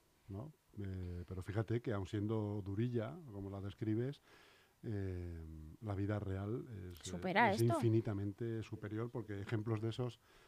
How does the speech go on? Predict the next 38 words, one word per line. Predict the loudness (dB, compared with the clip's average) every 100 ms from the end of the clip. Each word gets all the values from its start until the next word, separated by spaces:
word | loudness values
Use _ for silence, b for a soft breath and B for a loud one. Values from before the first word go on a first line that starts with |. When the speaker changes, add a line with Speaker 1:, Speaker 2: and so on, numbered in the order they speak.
| b -12
Speaker 1:
los | -6
estamos | -4 0 2 4
viendo | 4 4 4 2
prácticamente | 0 -2 -2 0 0 0 -2 -2
a | -4
diario, | -4 -6 -6 -8 -8
¿no? | -4
Speaker 2:
Claro, | 0 0
Speaker 1:
Eh, | 2
Speaker 2:
el | 2
problema | 6 6 8 4
es |
que | 2 2
muchas | 2 0 0
veces | 0 0
creo | 2 2
que | 4
lo | 2
que | 2
no | 2 4
vemos | 4 2 0 -4
es | -6 -6 -8 _ _
lo | -2 0
de | 0
detrás, | -2 0 -2 -2 -6
¿no? | -4 -4
Que | -4
al | -2
final | 0 2 4
vemos | 4 4 2 0
a | 0
la | 2 2
persona | 2 2 0
que | 2
ha | 0
cometido | 0 0 0 2
el |
delito, | 2 2 2 2